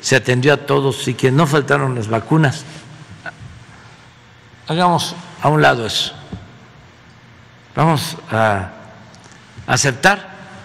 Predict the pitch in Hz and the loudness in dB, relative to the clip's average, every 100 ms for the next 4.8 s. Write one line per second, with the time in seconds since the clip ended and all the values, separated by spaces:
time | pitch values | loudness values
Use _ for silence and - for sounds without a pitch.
0 | - - - - - - - - - - | -20 -20 -20 -20 -16 -16 -16 -20 -20 -20
1 | - - 117 139 139 113 104 123 147 143 | -20 -6 -2 0 0 0 2 4 4 4
2 | 139 127 143 135 156 214 220 - - - | 2 4 4 4 6 4 2 -8 -12 -12
3 | - - - - - - 147 143 185 185 | -14 -18 -20 -20 -20 -4 0 4 4 4
4 | - 156 147 151 143 139 131 | 0 0 2 2 0 0 -2